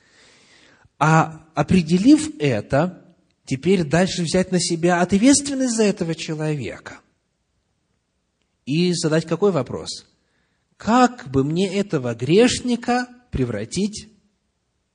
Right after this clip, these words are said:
в праведника? Как бы мне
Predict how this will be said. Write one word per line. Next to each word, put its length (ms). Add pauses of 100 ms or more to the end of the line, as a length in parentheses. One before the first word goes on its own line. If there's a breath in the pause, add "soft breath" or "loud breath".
(200)
в 140
праведника? 920 (540 loud breath)
Как 480
бы 160
мне 520